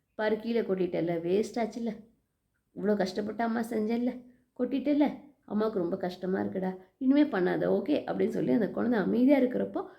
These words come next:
சொல்லி புரிய வைங்க. அந்த குழந்தைக்கும் அதை புரிஞ்சுக்கிற எபிலிட்டி அமைதியா இருக்கிறப்போ மட்டும்தான் வரும்.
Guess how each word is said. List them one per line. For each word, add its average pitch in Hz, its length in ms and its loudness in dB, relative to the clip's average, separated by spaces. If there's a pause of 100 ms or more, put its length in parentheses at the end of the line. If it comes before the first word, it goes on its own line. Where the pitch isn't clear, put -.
சொல்லி 262 300 0
புரிய 196 320 2
வைங்க. 180 220 0
அந்த 254 220 2
குழந்தைக்கும் 190 600 0 (140)
அதை 190 180 -2
புரிஞ்சுக்கிற 262 680 2 (280)
எபிலிட்டி 220 540 0
அமைதியா 226 420 2
இருக்கிறப்போ 196 380 -2
மட்டும்தான் 202 440 0
வரும். 170 240 -2